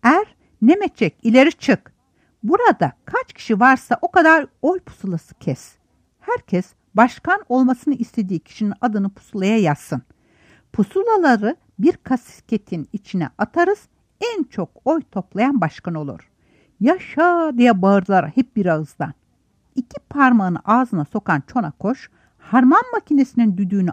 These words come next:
andıran tiz bir ıslık çaldı. Not defterinden yapraklar koparıldı, Weiss kurşun kalemini çıkardı, pusulaları toplamak onuru hangi kaskete tanınacak diye kavgaya tutuşanlar bile oldu.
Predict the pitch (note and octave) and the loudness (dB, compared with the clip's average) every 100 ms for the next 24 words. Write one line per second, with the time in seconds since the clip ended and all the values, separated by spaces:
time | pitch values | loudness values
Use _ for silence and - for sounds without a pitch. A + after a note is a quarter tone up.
0 | F3+ E3+ D#3 E3 G#3+ - _ _ _ - | -4 -4 -2 -2 -2 -6 _ _ _ -12
1 | C5 F4 F3 - B3+ C#4+ - - G3 - | -8 -8 -8 -4 -4 -4 -10 -10 -12 -10
2 | - C#3+ C3 C#3 - _ _ _ _ _ | -4 -4 -4 -10 -18 _ _ _ _ _
3 | - G#3 B4 _ F4 C#4+ - G3 F#3 E3+ | 0 2 2 _ -2 -2 -2 -2 0 0
4 | E3 F3 - E3 - D#3+ - - - D#3 | 0 -2 -4 -8 -6 -6 -6 -10 -8 -6
5 | C#3 B2+ G#3 F4+ _ _ _ - D3+ G#3 | -6 -2 0 0 _ _ _ -14 0 2
6 | E4+ G4+ - - F#3 - F3 F3+ D#3+ D#3 | 2 0 -10 -4 -4 -4 -4 -2 -2 -2
7 | C#3+ _ - - C#3 B2+ C#3 A3 F4+ _ | -6 _ -20 -10 -8 -8 -4 -4 -4 _
8 | _ _ - - F4 G#4+ D#4+ A#3+ F3+ E3 | _ _ -16 -12 -6 -2 0 2 0 -2
9 | - - A3+ D#3 C3+ - G#3+ A3 D#3+ E3 | -4 -2 -2 -2 -4 -4 0 2 0 -4
10 | A#3 _ _ - B3 G#4+ G#4 - - A3+ | -6 _ _ -2 0 0 -4 -6 -4 -6
11 | - G#3 - F3+ F#3 F#3 F#3 F#3+ C#4 - | -6 -8 -6 -4 -2 -2 -2 -2 -6 -4
12 | A#3 - A#3 G#3+ F3+ F3 - - G3 F3+ | -6 -4 0 0 0 -4 -8 -8 -2 2
13 | G3+ F3+ D3+ F#3 - D#3 D#3+ C3 | 2 2 0 -4 -2 -4 -4 -8